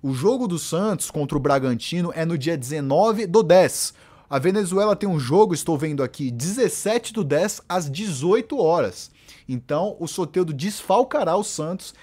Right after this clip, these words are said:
nesse jogo. E até mesmo quando o Soteldo ficar suspenso ou sofrer alguma coisinha e não poder jogar,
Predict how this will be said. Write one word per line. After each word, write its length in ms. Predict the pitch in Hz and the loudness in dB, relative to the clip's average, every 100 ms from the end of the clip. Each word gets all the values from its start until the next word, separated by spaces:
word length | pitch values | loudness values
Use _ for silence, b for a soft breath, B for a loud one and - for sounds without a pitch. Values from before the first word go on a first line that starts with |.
| b - | b -4
nesse 420 | 185 220 - 233 | -4 -4 -6 -4
jogo. 420 | 165 180 147 117 | 0 0 0 -2
E 60 | 151 | -2
até 220 | 151 208 | -2 0
mesmo 280 | 180 226 302 | 0 0 -2
quando 260 | 294 262 | -2 0
o 60 | 233 | -2
Soteldo 760 | - 190 185 175 147 143 117 B B B - | -2 -2 0 0 0 -2 -4 B B B -12
ficar 340 | 165 151 151 | -6 -2 -2
suspenso 680 | - 123 - 175 220 185 175 | -2 -8 -2 -2 0 -2 -2
ou 60 | 151 | -4
sofrer 340 | 170 - 151 | -4 -4 -2
alguma 240 | 147 147 | -2 -2
coisinha 340 | 143 151 120 143 | -2 -2 -2 -4
e 40 | |
não 100 | 143 | -4
poder 240 | 143 156 147 | -2 -2 0
jogar, 420 | 202 196 165 | 0 2 0